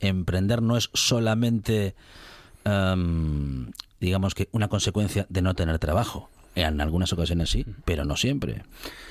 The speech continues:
Speaker 2: Emprender es, es un, una diversidad de suertes, ¿no?
Speaker 1: Ujú,
Speaker 2: También yo creo que
Speaker 1: ujú.
Speaker 2: ahí atiende a muchas cuestiones, a muchos problemas. Lo que sí que es verdad es que nosotros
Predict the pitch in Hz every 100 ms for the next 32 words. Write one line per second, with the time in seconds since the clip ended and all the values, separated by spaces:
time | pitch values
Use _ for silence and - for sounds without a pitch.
0 | - - - - - 131 127 131 143 175
1 | - 135 131 127 147 143 139 143 - 143
2 | 127 131 123 131 131 139 - 131 113 107
3 | 127 113 107 110 113 113 107 101 - 120
4 | 131 127 127 127 - 120 135 131 131 123
5 | 127 131 - 127 139 139 123 123 131 -
6 | 139 139 120 113 127 139 135 139 143 135
7 | 139 151